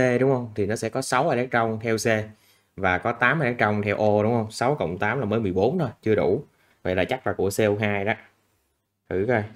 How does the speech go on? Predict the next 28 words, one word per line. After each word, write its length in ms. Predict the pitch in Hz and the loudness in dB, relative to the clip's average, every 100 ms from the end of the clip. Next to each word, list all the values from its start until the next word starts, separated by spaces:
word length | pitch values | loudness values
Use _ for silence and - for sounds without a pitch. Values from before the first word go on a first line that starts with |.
| - | -6
C 160 | - 110 | 0 2
O 60 | 110 | 2
hai 280 | 113 107 | 2 0
thì 180 | 107 92 | 2 0
một 160 | 90 87 | 0 -4
C 140 | - 117 107 107 | 0 0 2 0
nó 80 | |
sẽ 160 | 113 98 | -4 -6
có, 400 | 95 117 131 147 - _ _ _ _ - | -4 -4 -2 -4 -8 _ _ _ _ -6
ờ, 320 | 104 104 104 | -2 0 -2
sáu 280 | 107 117 160 | 0 2 2
E 300 | 113 110 107 | 2 2 2
đúng 120 | 120 | 0
không? 180 | 117 107 _ | -2 -6 _
Còn 340 | 95 90 90 90 | -6 -4 -4 0
mỗi 280 | 90 110 | 2 2
O 300 | 139 117 113 | 2 2 2
nó 120 | 113 120 | 0 -2
có 380 | 123 131 156 170 _ _ _ _ _ - | -2 -2 -4 -8 _ _ _ _ _ -4
tám 180 | 123 | 0
E, 240 | 156 120 110 107 | 2 0 -2 -8
vậy 180 | 95 90 | -4 -2
là 100 | 92 | -2
tám 280 | 104 120 151 | -2 0 2
nhân 200 | 117 110 | 0 0
hai 280 | 113 110 | 0 0
cộng 300 | 101 85 90 | -2 -4 -6
sáu 420 | 92 - 123 233 | -8 -6 -2 -4